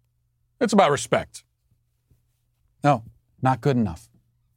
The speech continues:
No, I, I'm not gonna wear a mask just out of respect. I don't really understand the connection between the mask and respect.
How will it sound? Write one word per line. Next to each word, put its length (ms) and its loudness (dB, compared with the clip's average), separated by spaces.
No, 80 4
I, 180 0
I'm 100 4
not 160 4
gonna 160 2
wear 200 2
a 60 0
mask 460 -2
just 320 -4
out 120 4
of 160 -2
respect. 760 -6
I 80 6
don't 220 2
really 300 4
understand 440 2
the 60 2
connection 540 0
between 280 -2
the 60 -2
mask 380 -2
and 180 -4
respect. 600 -4